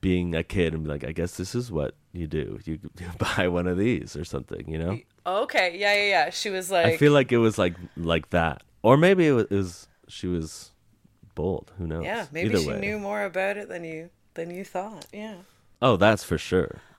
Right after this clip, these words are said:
Speaker 1: That's
Speaker 2: I
Speaker 1: for
Speaker 2: mean,
Speaker 1: sure.
Speaker 2: that, that's cool. Like, you know, if it was a cock ring, then, like, she was trying to, like, center your pleasure, possibly.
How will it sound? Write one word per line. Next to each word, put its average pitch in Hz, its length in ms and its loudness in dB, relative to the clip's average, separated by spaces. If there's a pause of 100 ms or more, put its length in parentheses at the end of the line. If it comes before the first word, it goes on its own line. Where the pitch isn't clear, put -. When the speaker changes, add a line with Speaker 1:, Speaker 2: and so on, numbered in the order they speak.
Speaker 1:
That's 294 160 4
Speaker 2:
I 320 40 2
Speaker 1:
for 320 60 -2
Speaker 2:
mean, 370 120 -2
Speaker 1:
sure. 370 80 -2
Speaker 2:
that, 415 280 -2
that's 523 260 4
cool. 214 540 2
Like, 240 320 0 (180)
you 262 220 -4
know, 202 260 -2
if 262 160 -2
it 330 120 -2
was 349 220 4
a 359 60 -2
cock 170 360 0
ring, 160 380 -2
then, 190 160 -4
like, 180 160 -6
she - 140 -2
was 240 160 -4
trying 226 280 -2
to, 214 80 -4
like, 180 240 -4
center 208 400 -4
your 190 320 -2
pleasure, - 680 -6 (300)
possibly. 151 720 -6